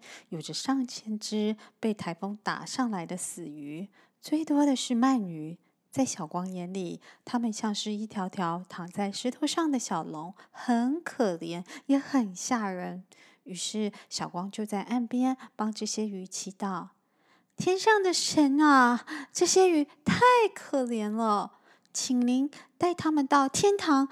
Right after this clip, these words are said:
和您一起，每天可以自由自在地游着。”站在岸边祷告的小光，看到不远处有个很像爸爸身影的人往海里跳，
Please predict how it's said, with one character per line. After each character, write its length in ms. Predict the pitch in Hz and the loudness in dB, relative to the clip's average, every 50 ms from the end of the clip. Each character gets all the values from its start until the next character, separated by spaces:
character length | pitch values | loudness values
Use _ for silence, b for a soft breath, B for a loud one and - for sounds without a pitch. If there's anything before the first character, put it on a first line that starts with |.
| B B B | B B B
和 300 | - - - - 294 302 | -12 -4 2 4 4 4
您 280 | 311 302 277 285 302 | 4 4 4 2 2
一 120 | 320 359 349 | 2 2 2
起， 440 | - - - - 254 220 - - b b b b b | 2 0 0 0 0 -2 -2 -4 b b b b b
每 140 | - 214 208 | -6 -4 -4
天 260 | 196 - 262 269 277 | -2 0 2 2 2
可 180 | 269 - - 262 | 2 2 4 4
以 240 | 262 240 214 214 240 _ _ | 4 4 0 -4 -8 _ _
自 340 | - - - 427 403 381 330 | -14 -4 2 4 4 6 6
由 380 | 277 277 262 254 254 269 269 B B B B | 6 6 8 8 8 6 4 B B B B
自 180 | - - 359 | -4 -4 -2
在 240 | 339 - 330 311 302 | 0 2 2 2 2
地 180 | 269 269 247 233 | 2 0 0 2
游 220 | 240 220 220 240 | 2 2 2 0
着。” 380 | 240 - 277 247 220 190 - - _ _ _ - b b b b b b b b b b _ _ _ _ _ _ | 0 2 4 4 4 2 0 -4 _ _ _ -20 b b b b b b b b b b _ _ _ _ _ _
站 180 | - - 196 180 | -10 -8 -8 -6
在 160 | - 185 175 | -6 -8 -8
岸 220 | - - 208 202 | -6 -6 -8 -6
边 220 | 196 - 208 214 214 | -4 -4 -4 -4 -4
祷 140 | - 156 151 | -6 -8 -10
告 180 | - - 208 | -8 -8 -8
的 100 | 208 190 | -6 -6
小 200 | 175 - 156 151 | -8 -10 -10 -12
光， 360 | - - 175 175 180 196 202 - b b b b - | -10 -6 -6 -4 -4 -6 -8 -12 b b b b -8
看 180 | - - 294 | -2 -2 0
到 140 | 302 311 311 | 2 2 0
不 100 | 311 - _ - | -2 -4 _ -2
远 240 | 254 226 185 165 | 0 0 0 -2
处 540 | 160 - - - - - 220 202 185 170 175 b b b b b | -4 -6 -6 -4 -4 -2 -2 -2 -2 -4 -6 b b b b b
有 140 | b 175 170 | b -8 -6
个 100 | - 180 | -6 -6
很 220 | 175 - - 165 165 | -8 -8 -8 -8 -6
像 260 | - - 214 202 196 | -4 -2 -2 -2 -2
爸 180 | - 233 220 | -2 -4 -2
爸 160 | 208 - 170 - | -2 -2 -4 -4
身 280 | - - - 254 254 247 | -4 -4 -4 -2 -2 0
影 100 | 226 190 | -2 -2
的 100 | 180 175 | -4 -6
人 360 | 170 165 160 160 165 180 - B B B B B - | -6 -8 -8 -8 -10 -12 -14 B B B B B -14
往 160 | - 165 156 | -12 -12 -10
海 220 | 147 - - 151 156 | -10 -6 -6 -4 -4
里 180 | 175 202 190 | -4 -6 -8
跳， 500 | 170 - - - 220 220 208 175 135 - | -8 -8 -8 -6 -4 -2 -2 -2 -4 -6